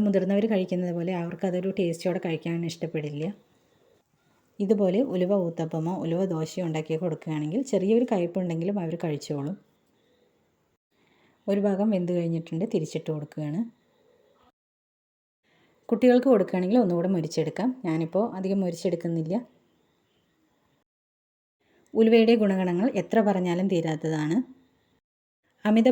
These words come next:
ഭാരമുള്ളവർക്ക് ശരീരഭാരം നിയന്ത്രിക്കാനും കൊളസ്ട്രോൾ അധികമുള്ളവർക്ക് കൊളസ്ട്രോൾ കൺട്രോൾ ചെയ്യാനും അതുപോലെ ദഹന പ്രശ്നങ്ങളുള്ളവർക്ക് അത് മാറ്റുന്നതിനും ഹൃദയാരോഗ്യ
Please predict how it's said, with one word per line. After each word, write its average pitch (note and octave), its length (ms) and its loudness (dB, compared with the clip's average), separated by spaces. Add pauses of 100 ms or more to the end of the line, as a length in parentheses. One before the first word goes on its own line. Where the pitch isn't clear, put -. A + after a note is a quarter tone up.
ഭാരമുള്ളവർക്ക് G3 720 4
ശരീരഭാരം F#3 640 2 (380)
നിയന്ത്രിക്കാനും F#3 680 0 (100)
കൊളസ്ട്രോൾ G3+ 480 2
അധികമുള്ളവർക്ക് F3 640 -2
കൊളസ്ട്രോൾ F3+ 420 0 (120)
കൺട്രോൾ F3 400 -2
ചെയ്യാനും D#3 360 0 (640)
അതുപോലെ F#3 400 4
ദഹന G3+ 280 2
പ്രശ്നങ്ങളുള്ളവർക്ക് F#3 920 0 (340)
അത് F3+ 100 2 (100)
മാറ്റുന്നതിനും E3 680 0 (2000)
ഹൃദയാരോഗ്യ G#3 600 4